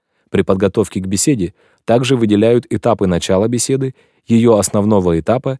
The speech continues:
и завершения. В телефонных разговорах эти этапы должны быть четко продуманными, так как мы ограничены во времени беседы. Общение посредством телефона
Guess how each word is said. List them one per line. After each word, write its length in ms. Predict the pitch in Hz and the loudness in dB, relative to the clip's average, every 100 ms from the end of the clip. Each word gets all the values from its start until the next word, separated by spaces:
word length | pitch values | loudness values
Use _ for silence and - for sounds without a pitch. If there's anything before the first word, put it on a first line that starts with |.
| _ - | _ -4
и 80 | 110 | -2
завершения. 760 | 127 139 127 - 78 78 82 - _ _ _ _ _ _ | 0 0 -2 -6 -8 -10 -16 -20 _ _ _ _ _ _
В 80 | - | -4
телефонных 500 | 90 87 90 82 92 | -2 0 0 -2 -2
разговорах 640 | 90 92 87 123 135 - _ _ | -2 -2 0 0 -2 -10 _ _
эти 260 | 113 117 127 | -2 0 0
этапы 320 | 127 131 135 | 0 0 2
должны 360 | 113 107 120 120 | 2 2 0 0
быть 260 | 117 - _ _ | -2 -4 _ _
четко 320 | - 113 101 | -2 0 0
продуманными, 800 | - 92 90 92 117 131 135 135 - _ - | 0 0 0 0 0 0 -2 -6 -10 _ -4
так 160 | 113 | -2
как 160 | 110 - | 0 0
мы 140 | 127 | 0
ограничены 760 | - 101 98 98 110 - 127 - | 0 0 2 2 0 0 -2 -2
во 120 | 101 | -2
времени 400 | 87 87 90 101 | 0 0 0 0
беседы. 480 | 101 113 82 69 - _ _ _ _ _ _ | -2 -4 -6 -8 -12 _ _ _ _ _ _
Общение 480 | - - 104 87 82 | -8 -2 0 2 0
посредством 580 | 92 - 98 85 92 87 | -2 -4 -2 -4 -4 -4
телефона 560 | 101 98 165 127 80 | -2 -2 0 -2 -4